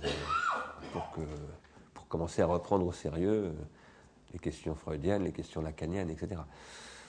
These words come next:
Voilà. Mais tout ça, je pense, vient du fait que la technique est mal pensée. Parce que si on dit, euh, pour pouvoir dire que le milieu médiatique,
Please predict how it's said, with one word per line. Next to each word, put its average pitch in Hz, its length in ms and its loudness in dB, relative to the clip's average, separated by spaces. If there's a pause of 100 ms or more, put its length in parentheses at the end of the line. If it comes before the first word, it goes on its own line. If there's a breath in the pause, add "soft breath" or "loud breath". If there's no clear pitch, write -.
Voilà. 92 240 8
Mais 117 120 12
tout 175 120 10
ça, 220 460 10
je 117 160 6
pense, - 480 6
vient 113 340 8
du 123 120 6
fait 160 260 6
que 120 80 8
la 113 100 10
technique 113 380 2
est - 20 6
mal 110 140 6
pensée. 120 340 2 (640 loud breath)
Parce - 120 2
que 165 80 12
si 208 160 10
on 196 180 12
dit, 151 460 12 (100)
euh, 92 400 8 (240)
pour - 160 12
pouvoir 175 340 12
dire 123 520 10 (1500 loud breath)
que 123 100 8
le 110 140 12
milieu 143 560 12
médiatique, 113 800 8